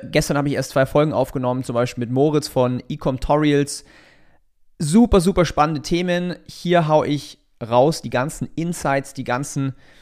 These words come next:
ja, Dinge, die du eigentlich so nie irgendwo online siehst. Deswegen abonnieren lohnt sich extrem. Kommen wir auf das Thema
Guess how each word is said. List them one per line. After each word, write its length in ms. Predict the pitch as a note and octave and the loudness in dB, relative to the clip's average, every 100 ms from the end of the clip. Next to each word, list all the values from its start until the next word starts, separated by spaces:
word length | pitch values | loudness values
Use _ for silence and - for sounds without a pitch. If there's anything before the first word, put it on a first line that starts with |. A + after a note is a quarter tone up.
| - - - | -20 -20 0
ja, 140 | D#3 | 2
Dinge, 380 | C3 B2+ G3+ F#3 | 2 0 0 0
die 180 | C#3+ D#3 | -2 -4
du 240 | D#3+ E3 | 0 0
eigentlich 440 | D#3 - D3 D3 - | 0 -2 -4 -6 -4
so 320 | D#3 D3+ C#3+ | -2 0 -2
nie 320 | - C#3 E3+ E3+ | -2 -4 -2 -4
irgendwo 460 | C#3 D3+ C#3 B2+ | -4 -2 -2 -2
online 340 | B2+ C#3+ A#2+ A#2 | 0 0 -2 -4
siehst. 300 | D3+ G3+ C#3+ | -6 -6 -6
Deswegen 360 | B2+ C#3+ C#3+ - | -4 -4 -4 -6
abonnieren 520 | - C#3+ D3+ D3 D#3 C#3+ | -6 -2 -2 -2 -2 -4
lohnt 320 | A#2 B2 C#3 | -4 -4 -6
sich 380 | - C3 - - _ | -6 -6 -8 -18 _
extrem. 680 | A#2+ - - - - A2+ C2+ - _ _ _ - - _ _ - - - - - - _ _ - | -10 -10 -10 -10 -6 -6 -6 -12 _ _ _ -20 -20 _ _ -20 -18 -20 -20 -20 -20 _ _ -4
Kommen 180 | - B3+ | 0 4
wir 100 | A3 | 4
auf 100 | F#3+ | 2
das 140 | F#3 | -2
Thema 560 | - F3+ E3+ D#3+ D#3+ | 0 0 2 2 2